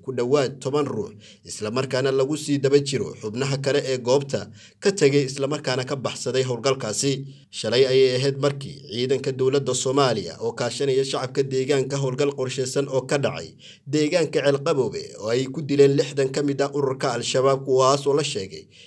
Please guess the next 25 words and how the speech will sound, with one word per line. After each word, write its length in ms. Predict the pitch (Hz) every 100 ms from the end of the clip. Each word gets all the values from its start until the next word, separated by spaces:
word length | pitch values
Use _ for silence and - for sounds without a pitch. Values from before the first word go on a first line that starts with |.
| _
in 160 | 139 151 147
ay 200 | 139 131
hub 320 | 120 160 - -
kala 160 | 147 143
soo 160 | 143
degayeen 460 | 131 139 131 127 127
halkaasi. 560 | 143 139 120 110 139 131 - - - - _ _ -
Hase 220 | 101 139
yeeshee, 300 | 131 117 147 131
ilaa 200 | 127 139 135
iyo 80 | 135
haatan 360 | 139 127 143 139
ma 80 |
jira 240 | 139 147 135
war 160 | 139
ka 140 | 143 143
soo 160 | 139 127
baxay 240 | 131 139
ururka 380 | 135 139 127 139
Al-Shabaab 400 | 120 - 139 143 123
ee 60 | 131
ku 140 | 127
aadan 240 | 123 123 139
sheegashada 540 | 135 127 127 151 143
dowladda 460 | 139 139 151 120